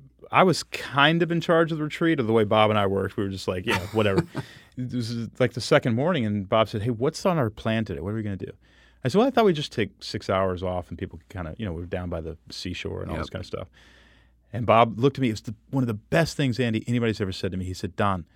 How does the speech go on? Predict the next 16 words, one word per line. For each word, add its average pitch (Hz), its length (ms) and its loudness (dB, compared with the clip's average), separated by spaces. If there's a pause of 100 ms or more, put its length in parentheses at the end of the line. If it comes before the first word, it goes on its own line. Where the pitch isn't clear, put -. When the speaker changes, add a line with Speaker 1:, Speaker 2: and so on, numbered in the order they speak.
(320)
Speaker 1:
people 107 260 -2
wanna 98 160 -2
be 92 100 -6
taken 90 340 -4
somewhere." 82 420 -12 (180)
That's - 80 -6
all 101 80 0
he 92 80 -4
said. - 200 -12 (920)
And 104 100 -2
I 104 120 4
just 95 160 -4
thought, 92 180 -4 (160)
"Oh 110 80 -2
my 90 120 -4
gosh, 87 360 -8